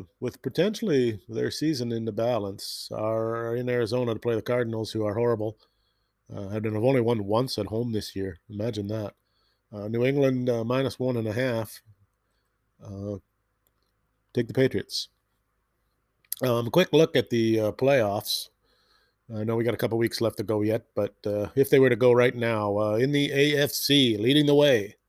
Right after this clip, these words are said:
the Buffalo Bills at nine and three, as they've got the tiebreak over Kansas City head-to-head. Uh, in the second hole, the Chiefs, also at nine and three. Uh, Baltimore is at eight and four.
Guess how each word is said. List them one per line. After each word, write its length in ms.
the 80
Buffalo 400
Bills 800
at 120
nine 260
and 120
three, 240
as 100
they've 180
got 160
the 80
tiebreak 500
over 140
Kansas 360
City 300
head-to-head. 580
Uh, 260
in 80
the 60
second 300
hole, 220
the 240
Chiefs, 640
also 340
at 80
nine 260
and 140
three. 280
Uh, 140
Baltimore 600
is 120
at 80
eight 180
and 140
four. 460